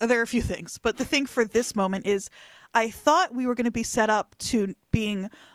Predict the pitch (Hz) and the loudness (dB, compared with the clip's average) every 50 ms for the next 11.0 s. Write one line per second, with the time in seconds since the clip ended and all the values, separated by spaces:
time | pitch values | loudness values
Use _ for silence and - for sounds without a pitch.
0 | _ - 247 247 254 254 - - 262 247 233 220 214 180 214 208 196 202 214 202 | _ 4 4 4 4 0 -2 2 2 2 2 2 2 2 2 2 2 2 2 0
1 | 208 202 196 185 180 175 170 - 165 185 180 170 - 175 175 170 165 160 156 160 | 0 0 0 0 2 2 0 0 0 -2 -2 -2 -2 -4 -2 -2 -2 -2 -4 -6
2 | - - 196 147 - - 71 - _ _ _ - _ - - - - 202 190 175 | -10 -12 -10 -8 -8 -8 -10 -12 _ _ _ -20 _ -20 -20 -8 -2 0 0 0
3 | 175 - - - - - - _ _ _ - 247 262 269 240 - 277 269 - - | 0 -4 -8 -18 -20 -20 -20 _ _ _ 2 2 2 2 2 -2 -4 -4 -2 0
4 | - 247 233 - 233 208 196 220 202 180 196 185 180 180 - - 220 233 226 190 | 2 0 2 0 -2 -2 0 -2 -2 -2 -2 -2 -2 -2 -4 0 2 2 4 4
5 | 247 214 190 208 202 196 190 190 180 - 185 185 175 175 - - 170 165 165 165 | 2 0 0 0 -2 0 0 -2 -2 -2 -2 0 -2 -2 -4 -6 -8 -8 -8 -8
6 | 165 170 175 - - - - - _ - 262 - - 294 277 - - - 269 262 | -8 -8 -10 -12 -18 -20 -20 -20 _ -2 -2 0 0 -4 -4 -4 -4 -2 0 0
7 | 269 339 - 453 415 349 - - - _ _ _ _ _ _ - 247 190 190 - | 0 2 0 0 0 -2 -6 -14 -20 _ _ _ _ _ _ -6 -6 -6 -6 -10
8 | - - 254 269 233 247 247 330 370 254 - 202 226 220 - - 285 349 415 392 | -4 -2 -2 0 2 2 2 4 2 0 0 0 -2 0 2 2 2 4 2 0
9 | - - 220 311 330 - 196 196 214 240 320 349 - - - 226 233 214 214 208 | 0 0 -2 -2 -2 -4 -2 2 2 4 4 2 -2 -2 -2 0 0 2 2 0
10 | 208 208 175 208 220 226 - 254 240 233 - 233 202 226 214 208 208 190 185 - | 0 0 0 -2 -2 0 2 2 0 2 0 -2 0 2 2 2 2 0 -4 -6